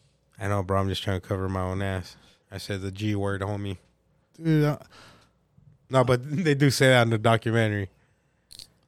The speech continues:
Speaker 1: Oh, they're like, Oh, he's just covering up 'cause he's gay. That's why he never gave a fuck about meeting her. He just wanted to say he had a girlfriend on on paper.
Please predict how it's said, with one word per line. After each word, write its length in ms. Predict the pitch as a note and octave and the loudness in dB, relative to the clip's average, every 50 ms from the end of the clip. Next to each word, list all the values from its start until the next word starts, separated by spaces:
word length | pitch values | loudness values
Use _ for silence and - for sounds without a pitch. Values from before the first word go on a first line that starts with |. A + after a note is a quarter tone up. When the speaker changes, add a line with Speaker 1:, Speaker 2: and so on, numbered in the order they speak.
| _ _ _ _ _ _ _ - | _ _ _ _ _ _ _ -6
Speaker 1:
Oh, 80 | A2+ A2+ | -4 -2
they're 160 | A2+ A2 A2 | 0 0 -2
like, 240 | A2 A#2 C3 C#3 C3+ | 0 0 2 2 4
Oh, 40 | C#3 | 4
he's 160 | C#3 C#3 C3+ | 4 2 2
just 180 | C#3 B2 - | 0 0 0
covering 360 | - D3+ C#3 B2+ B2+ B2+ B2+ B2+ | 2 2 4 4 4 4 2 0
up 120 | A#2+ G#2+ | -2 -2
'cause 160 | - B2+ A#2 | -2 -4 -2
he's 140 | A#2 A2+ A2 | -2 -2 -2
gay. 220 | G#2+ B2 A#2+ A#2+ | 0 0 2 2
That's 200 | A#2 A#2 A2+ - | 2 2 0 0
why 100 | - A#2 | 0 2
he 100 | A2+ A#2 | 2 2
never 240 | A2+ A2+ A2+ A2 G#2+ | 4 4 2 2 4
gave 140 | A2 A2+ G#2+ | 4 4 4
a 60 | G#2+ | 2
fuck 280 | G2 - - A#2 G#2+ G2 | 2 0 -4 -4 -2 -2
about 280 | A2 F#2+ G#2+ G2+ G#2 | -4 -4 -2 -4 -2
meeting 280 | G#2 G#2+ G#2 G#2 G#2 G2+ | -2 -2 -2 -2 -4 -4
her. 240 | G2 G#2 G2 F#2 - _ _ _ _ _ _ _ _ | -4 -6 -6 -8 -10 _ _ _ _ _ _ _ _
He 120 | - A2+ G#2+ | -10 -6 -4
just 140 | A2 A2 A2 | -4 0 2
wanted 280 | A2+ A2+ A2 A2 G#2+ | 4 4 4 4 2
to 200 | G#2 G#2 G2+ G2 F#2+ | 0 0 -2 -4 -6
say 200 | - - - - | -6 -4 -2 0
he 40 | G#2+ | 0
had 140 | G#2+ G2+ G2 | 0 -2 -2
a 40 | F#2+ | -4
girlfriend 440 | F#2+ A2+ A2 G#2+ - - G#2+ G2+ | -2 0 0 0 0 -2 -6 -4
on 100 | G2+ G2 G2 _ - - - _ _ - | -4 -6 -8 _ -18 -20 -20 _ _ -6
on 140 | G#2 G#2+ G2+ | -4 -4 0
paper. 440 | - D3+ D3 C3 A#2 A2+ G2+ F#2+ | 2 2 2 2 0 -4 -8 -8